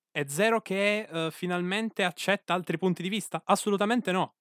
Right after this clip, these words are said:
Tutta la serie parla proprio del fatto che lui cerca di comprendere i punti di vista degli altri. Secco è letteralmente l'opposto di s-, di sé. Sara anche. Ci sono tante cose che gli fanno domandare un botto di robe e molte puntate finiscono proprio con delle domande,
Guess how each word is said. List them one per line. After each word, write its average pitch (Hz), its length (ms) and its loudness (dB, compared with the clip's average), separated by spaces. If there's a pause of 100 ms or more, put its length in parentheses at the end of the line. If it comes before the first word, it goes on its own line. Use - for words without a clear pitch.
(140)
Tutta - 220 0
la 208 100 6
serie 226 280 2
parla 196 320 6
proprio 214 200 0
del 180 120 0
fatto - 260 -4
che 160 100 -2
lui 185 360 0
cerca 196 320 0
di 156 80 -4
comprendere 165 600 0
i 135 60 -2
punti 143 280 -4
di 135 60 -2
vista 135 260 -6
degli 120 240 -4
altri. 117 420 -2 (540)
Secco 190 580 0
è 175 40 4
letteralmente 170 760 0
l'opposto 156 840 -4 (280)
di 139 180 -8
s-, - 200 -12
di 147 200 -6
sé. - 280 0 (460)
Sara 151 420 2
anche. 160 560 0 (480)
Ci - 140 -8
sono 185 220 0
tante 214 480 4
cose 175 460 4
che 147 400 0
gli 143 140 -8
fanno 147 400 -2
domandare 143 580 0
un 139 120 -4
botto 147 300 -2
di 123 100 -4
robe 120 380 -2
e 113 40 -6
molte 156 300 -4
puntate 151 400 -2
finiscono 120 400 -6
proprio 139 300 -6
con 120 140 -6
delle 131 160 -6
domande, 113 520 -6